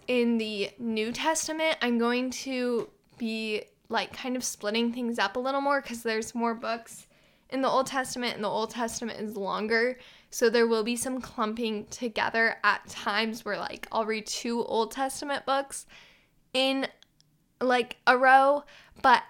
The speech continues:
every month I will have some of the Old Testament and some of the New. And basically,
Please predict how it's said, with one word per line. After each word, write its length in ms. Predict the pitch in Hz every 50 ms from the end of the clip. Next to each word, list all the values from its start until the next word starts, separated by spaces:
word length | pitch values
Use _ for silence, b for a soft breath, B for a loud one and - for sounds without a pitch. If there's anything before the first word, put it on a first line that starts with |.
| -
every 400 | 240 247 247 277 330 359 370 349
month 500 | 285 240 214 - 214 208 220 269 - - - _ _ _
I 100 | - 247
will 120 | 233 233 240
have 260 | 233 247 226 214 233
some 320 | - - - - 262 277
of 120 | 294 294 302
the 80 | 285
Old 220 | 240 - 233 247 233
Testament 500 | 233 254 240 233 240 - 233 220 - -
and 200 | 226 220 220 214
some 340 | - - - 247 226 220 226
of 140 | 226 208
the 80 | 208 202
New. 420 | - - - - - - 214 220 b b b b b _ _ _ _ _ _ _ _ 285
And 400 | 247 269 277 269 262 262 254 - B B B B B B B B B B B -
basically, 800 | - 302 330 339 330 - 381 370 359 - 294 269 254 247 240 226